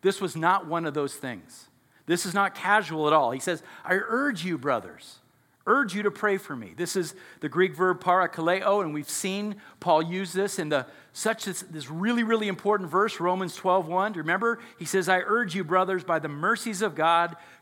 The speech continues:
to present your bodies as a living and holy sacrifice." I urge you to do this. It's important. And now he uses the same word again, parakaleo.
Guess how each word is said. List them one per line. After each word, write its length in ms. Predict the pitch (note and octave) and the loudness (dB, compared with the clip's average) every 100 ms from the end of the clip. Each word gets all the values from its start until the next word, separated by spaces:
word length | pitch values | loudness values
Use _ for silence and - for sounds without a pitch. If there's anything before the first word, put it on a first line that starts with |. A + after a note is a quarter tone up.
| - | -8
to 120 | E3 | -6
present 500 | D#3+ C3 F3 G#3 - | -6 -4 -2 -2 -6
your 100 | G#3 | 0
bodies 520 | E3 E3 E3 E3 D3 C#3+ | 4 4 2 -4 -6 -8
as 160 | C3 | -6
a 100 | C3+ | -4
living 480 | B2+ D3+ F#3 G3 F#3 | -4 -2 0 0 -2
and 80 | D#3+ | -8
holy 460 | C3+ E3+ E3+ E3 - - _ | -4 -4 -4 -6 -10 -20 _
sacrifice." 640 | - E3+ D#3+ D3 C3 B2 | -4 0 0 -2 -10 -4
I 120 | E3 - | -4 -2
urge 240 | B3+ C#4+ | 0 0
you 120 | A3+ B3 | 0 0
to 100 | A3 | 0
do 200 | A#3+ C4+ | -2 0
this. 480 | G3 B2 - - - _ _ _ - | 0 0 -10 -16 -20 _ _ _ -4
It's 160 | A3 | 0
important. 800 | B3+ G#3 - C4+ A3 F3+ G#2 - _ _ _ _ _ _ _ _ - | 0 -2 0 0 0 -8 -14 -18 _ _ _ _ _ _ _ _ -14
And 120 | B2 | 0
now 160 | D3 E3 | 2 2
he 100 | E3+ | -2
uses 380 | F3 D#3+ C#3 | -4 -6 -6
the 100 | D3 | -4
same 440 | D3+ - F3 E3+ D#3+ | -4 -2 -2 -2 -2
word 360 | D#3+ D#3+ D3+ - | 0 0 0 -4
again, 440 | C3 C#3+ C3+ G#2+ | -4 -2 -4 -6
parakaleo. 840 | - D#3 D3+ - C#3+ C#3 C3+ A#2+ | -2 0 0 -4 -4 -4 -2 -6